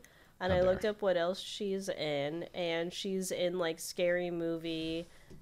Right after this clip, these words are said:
Speaker 1: and American Pie, and I was like, "It would make sense that this
Speaker 2: Which
Speaker 1: has her
Speaker 2: one?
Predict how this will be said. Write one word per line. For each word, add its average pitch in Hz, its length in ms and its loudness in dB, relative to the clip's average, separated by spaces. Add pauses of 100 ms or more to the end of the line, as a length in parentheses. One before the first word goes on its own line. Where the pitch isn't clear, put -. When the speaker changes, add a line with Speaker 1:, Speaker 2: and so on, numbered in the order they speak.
(120)
Speaker 1:
and 165 600 -2
American 165 440 0
Pie, 151 500 2 (120)
and 208 100 0
I 214 60 4
was 226 140 2
like, 240 160 4 (320)
"It 330 120 4
would 415 160 6
make 392 200 4
sense 233 580 0 (560)
that 185 320 4
this 190 140 4
Speaker 2:
Which 202 100 6
Speaker 1:
has 220 140 4
her - 60 4
Speaker 2:
one? 180 160 4